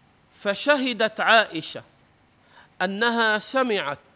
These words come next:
رسول الله صلى الله عليه وسلم يقول: "كما قال أبو هريرة". ابن عمر تشكك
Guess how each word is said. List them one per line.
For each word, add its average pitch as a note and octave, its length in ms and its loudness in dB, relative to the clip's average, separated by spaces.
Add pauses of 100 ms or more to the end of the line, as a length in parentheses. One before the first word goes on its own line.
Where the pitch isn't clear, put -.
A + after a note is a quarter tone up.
(200)
رسول A#3 500 -4
الله D#3+ 540 -2
صلى A#3 360 -2
الله A3+ 500 0
عليه A3 420 0
وسلم B3+ 840 -2 (1300)
يقول: C4+ 720 -2 (720)
"كما A#3 360 2
قال F#3+ 360 2
أبو D#3 300 -4
هريرة". C#3 420 -14 (2750)
ابن A#2+ 120 -12
عمر G3 300 -2
تشكك A#3 640 -8